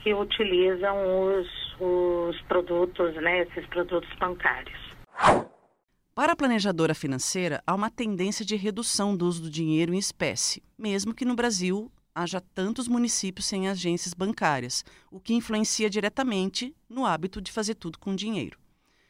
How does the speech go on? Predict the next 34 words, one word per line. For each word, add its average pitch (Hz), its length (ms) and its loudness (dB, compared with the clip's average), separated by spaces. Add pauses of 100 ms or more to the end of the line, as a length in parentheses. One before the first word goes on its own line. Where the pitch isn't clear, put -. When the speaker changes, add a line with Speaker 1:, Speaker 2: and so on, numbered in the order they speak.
(220)
Speaker 2:
A 220 80 0
Miriam 254 360 4
aponta 180 580 -2
que - 180 -12
o 202 80 -4
uso 190 460 -6
da 160 140 -12
tecnologia 180 680 -2
vem 202 160 -4
crescendo, 160 680 -2
principalmente 180 920 -2
entre 175 160 -4
a - 40 -8
população 190 580 -2
jovem. 147 640 0
Então, 254 180 0
ela 269 140 -2
considera 202 500 0
que 196 100 -10
daqui 190 240 -2
a 240 40 2
alguns 185 360 2
anos 185 240 2
a 185 80 0
tendência 185 420 -2
é - 20 -6
que 208 100 -4
a 202 40 -2
gente 196 260 -4
tenha 202 320 0 (100)
menos 240 420 2
dinheiro 208 400 0
vivo 160 380 -4
circulando. 180 800 -2